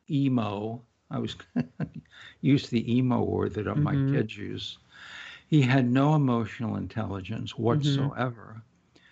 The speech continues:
Speaker 1: And his whole life was predicated on his intellect. Now, his intellect itself was ex-, very interesting.
Speaker 2: Yeah, 'cause that in of it, we're not, we're not undermining the,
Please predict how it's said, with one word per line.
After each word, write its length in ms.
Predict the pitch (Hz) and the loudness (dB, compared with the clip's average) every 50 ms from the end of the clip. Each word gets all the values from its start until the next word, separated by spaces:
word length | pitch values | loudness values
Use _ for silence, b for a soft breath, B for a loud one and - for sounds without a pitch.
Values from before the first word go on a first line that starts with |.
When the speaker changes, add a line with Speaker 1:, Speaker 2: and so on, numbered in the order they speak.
| b b b b b b | b b b b b b
Speaker 1:
And 340 | - - 113 110 110 113 110 | -6 -4 -2 0 0 0 0
his 220 | 98 107 113 110 - | 0 -2 -2 -4 -4
whole 280 | - - 143 151 151 | 0 2 4 6 6
life 300 | 143 139 123 117 117 117 | 4 4 2 0 -2 -4
was 160 | 123 117 - | -6 -8 -8
predicated 720 | - - - 127 123 120 120 117 120 - 123 117 110 110 98 | -10 -6 -2 -2 0 0 -2 -4 -4 -2 -2 0 0 -2 -2
on 200 | 104 107 104 92 | -4 -4 -4 -4
his 200 | 98 98 - - | -6 -6 -4 -2
intellect. 640 | - 135 143 135 - 113 104 104 - - - _ - B B B B B B B B B B B B | -2 0 -2 -2 -4 -6 -6 -6 -8 -10 -14 _ -20 B B B B B B B B B B B B
Now, 180 | - 156 139 135 | 0 4 4 6
his 140 | 139 131 120 | 6 6 6
intellect 600 | 139 185 190 - 196 190 165 143 131 120 - - | 4 4 4 2 2 2 4 2 2 0 -2 -4
itself 580 | 123 98 - - - 147 180 208 220 214 - - | -4 -4 -4 -6 -2 0 2 2 2 0 -4 -8
was 340 | 110 107 98 95 95 - - | -8 -8 -8 -10 -12 -16 -18
ex-, 380 | - - - - - - - - - - - - | -18 -16 -16 -16 -16 -16 -18 -20 -20 -18 -14 -10
very 500 | - 117 147 180 190 175 131 101 101 - | -4 -2 0 2 2 2 2 0 -2 -2
interesting. 840 | - 123 151 - - - 117 - - - - - - - 151 127 - _ _ _ | -2 -2 -2 -2 -4 -8 -8 -8 -10 -12 -14 -14 -12 -12 -14 -16 -16 _ _ _
Speaker 2:
Yeah, 220 | - 196 226 226 185 | 2 4 4 4 4
'cause 160 | - 175 147 | 2 0 2
that 180 | 175 180 202 208 | 2 2 2 2
in 160 | 214 180 160 | 2 0 0
of 100 | 151 139 | 0 -2
it, 60 | 139 | -2
we're 80 | 143 160 | -2 0
not, 220 | 170 170 160 110 | 0 0 -2 -2
we're 140 | 110 151 151 | -4 -4 -2
not 240 | 160 165 160 147 - | -2 -2 -2 -2 -2
undermining 640 | 143 151 151 156 151 147 143 139 139 139 139 139 | -2 -2 0 0 0 0 0 0 -2 -2 -2 -2
the, 120 | 131 131 | -4 -4